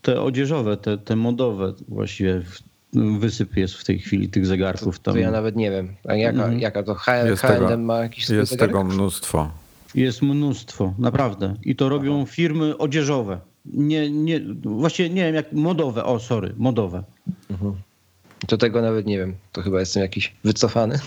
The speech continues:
Speaker 2: <laughs>
Speaker 3: Ale w tej chwili z aktualnych modeli, tak jak patrzę w tej chwili, where, co tu jest?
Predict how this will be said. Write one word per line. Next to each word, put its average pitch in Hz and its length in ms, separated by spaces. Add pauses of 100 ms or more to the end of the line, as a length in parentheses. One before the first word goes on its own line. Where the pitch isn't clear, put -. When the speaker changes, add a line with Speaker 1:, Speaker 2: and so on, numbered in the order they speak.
(480)
Speaker 2:
<laughs> - 520
Speaker 3:
Ale 101 160
w - 80
tej 104 140
chwili 101 320
z 95 340
aktualnych 92 880
modeli, 80 680
tak 82 240
jak 80 180
patrzę - 420
w - 80
tej 78 160
chwili, 78 800 (1040)
where, 76 280
co - 180
tu 80 180
jest? - 600